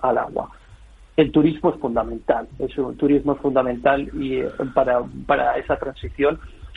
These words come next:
pero aquí, ante eso, evidentemente, eh, la,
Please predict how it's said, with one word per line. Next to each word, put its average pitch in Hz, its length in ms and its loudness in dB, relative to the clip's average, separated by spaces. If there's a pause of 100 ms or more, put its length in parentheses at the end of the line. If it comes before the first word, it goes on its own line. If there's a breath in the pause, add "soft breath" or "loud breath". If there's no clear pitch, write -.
(140)
pero 151 440 4
aquí, 147 540 -6
ante 131 340 -6
eso, 143 380 0
evidentemente, 135 800 2
eh, 139 100 2
la, 123 480 2